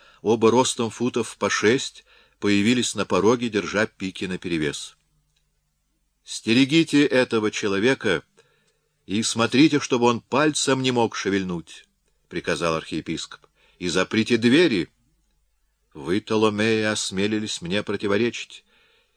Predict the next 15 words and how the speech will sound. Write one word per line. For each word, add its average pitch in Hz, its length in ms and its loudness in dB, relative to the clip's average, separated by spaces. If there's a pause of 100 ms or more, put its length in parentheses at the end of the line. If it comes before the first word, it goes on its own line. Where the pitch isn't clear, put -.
(120)
и 85 120 -6
горько 117 440 2
об 117 100 2
этом 120 260 0
пожалеете. 110 680 0 (600)
Я 92 200 0
обшарю 131 400 2
здесь 123 260 0
все 131 320 0
закоулки, 147 720 0 (480)
я 92 140 0
найду 135 260 4
эту 147 220 8
проклятую 139 640 2
расписку. - 560 -2